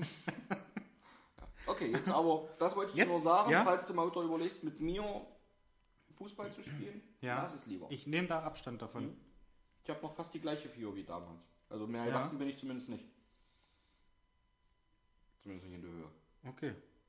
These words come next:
Speaker 2: Ah, sind in London, wollte er nicht. Na ja, gut.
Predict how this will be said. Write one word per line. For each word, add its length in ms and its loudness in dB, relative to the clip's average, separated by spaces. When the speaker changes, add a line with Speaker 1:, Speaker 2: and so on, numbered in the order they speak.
Speaker 2:
Ah, 160 -14
sind 100 -8
in 100 -6
London, 300 -4
wollte 220 0
er 60 -10
nicht. 160 -10
Na 200 6
ja, 120 6
gut. 180 0